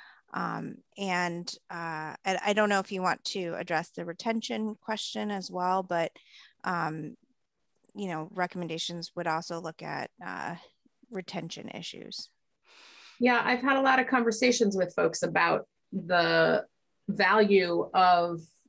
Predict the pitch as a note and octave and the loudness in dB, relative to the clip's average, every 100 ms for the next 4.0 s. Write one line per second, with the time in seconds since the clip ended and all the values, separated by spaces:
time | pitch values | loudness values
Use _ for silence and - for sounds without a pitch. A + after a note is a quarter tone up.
0 | _ _ - G3 F3+ F3+ E3 F3+ F3+ F3 | _ _ -2 2 4 2 2 -2 -2 -2
1 | E3 F3 F3+ E3 E3 - - F3 E3 D#3+ | 2 4 2 2 0 0 -2 -4 -2 -8
2 | - F3 F3 - F3+ E3 E3+ - F3 - | 0 0 0 -6 -6 -6 -8 -8 -8 -6
3 | F3+ E3+ - E3 E3 G3+ F#3+ - D#3+ D3+ | -6 -4 -4 -4 -4 -2 0 2 0 0